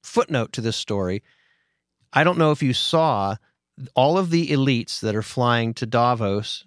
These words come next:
to try to tell us how to run our lives and to control the world.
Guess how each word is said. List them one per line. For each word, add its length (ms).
to 140
try 260
to 80
tell 240
us 200
how 180
to 200
run 220
our 140
lives 400
and 80
to 40
control 380
the 80
world. 380